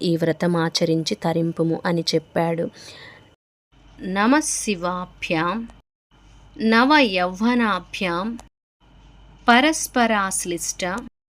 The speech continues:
వపుర్ధరాభ్యాం నాగేంద్రకన్యా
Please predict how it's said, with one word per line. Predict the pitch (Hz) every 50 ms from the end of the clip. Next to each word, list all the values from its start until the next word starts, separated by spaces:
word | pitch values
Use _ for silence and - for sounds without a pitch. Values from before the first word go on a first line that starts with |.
| _ - 180 175 196
వపుర్ధరాభ్యాం | 202 214 214 - - 269 226 208 - 233 240 233 220 190 170 160 160 - - - 185 170 156 160 180 214 240 226 - - _ _ _ _ _ _ _ _ _ _ - - - - - - - - 226
నాగేంద్రకన్యా | 220 226 233 247 254 254 - - 262 277 285 285 277 285 277 - 240 214 202 202 196 190 185 185 196